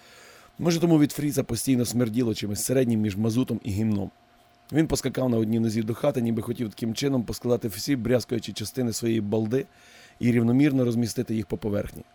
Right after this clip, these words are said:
За пару секунд він повернувся з літровою бутлею шміру синюватого кольору,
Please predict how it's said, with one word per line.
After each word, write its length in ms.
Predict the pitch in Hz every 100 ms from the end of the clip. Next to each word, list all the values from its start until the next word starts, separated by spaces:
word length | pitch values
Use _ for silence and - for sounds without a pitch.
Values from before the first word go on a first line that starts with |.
| _ _ _ - -
За 140 | 117
пару 200 | - 147
секунд 320 | 135 - 151
він 160 | 123 120
повернувся 480 | 123 120 127 117 113
з 60 |
літровою 400 | 117 123 127 113
бутлею 380 | 107 113 117 110
шміру 360 | - 131 151 139
синюватого 500 | 123 123 123 120 117
кольору, 420 | 123 117 107